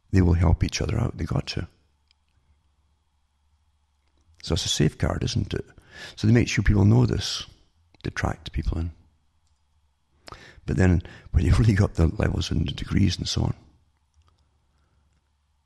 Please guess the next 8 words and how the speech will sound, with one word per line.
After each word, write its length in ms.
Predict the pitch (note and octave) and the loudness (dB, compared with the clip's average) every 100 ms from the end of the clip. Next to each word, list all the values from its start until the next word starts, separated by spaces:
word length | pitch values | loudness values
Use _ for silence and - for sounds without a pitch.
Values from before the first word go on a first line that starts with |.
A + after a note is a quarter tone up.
| _ _ _ _ _ _ _ _ | _ _ _ _ _ _ _ _
you'd 220 | E2+ F2 | -2 0
really 220 | G2 G2+ E2 | 2 2 2
find 520 | - G2 E2+ - - | 2 2 2 -2 -8
at 140 | - | -8
the 80 | E2+ | -4
very 160 | - - | -4 -4
high 240 | F2 G#2 | -2 0
degrees 640 | - - - - - - | 0 -2 -4 -6 -8 -12